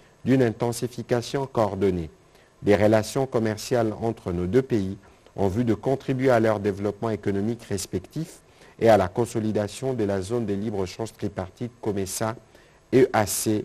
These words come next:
sadec. Ensuite, le projet d'ordonnance loi autorisant la ratification de l'accord commercial entre le gouvernement de la République d'Angola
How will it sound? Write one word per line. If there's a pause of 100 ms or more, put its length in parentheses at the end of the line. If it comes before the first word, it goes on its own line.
sadec. (800)
Ensuite, (400)
le
projet
d'ordonnance
loi (540)
autorisant
la
ratification
de
l'accord
commercial (480)
entre
le
gouvernement
de
la
République
d'Angola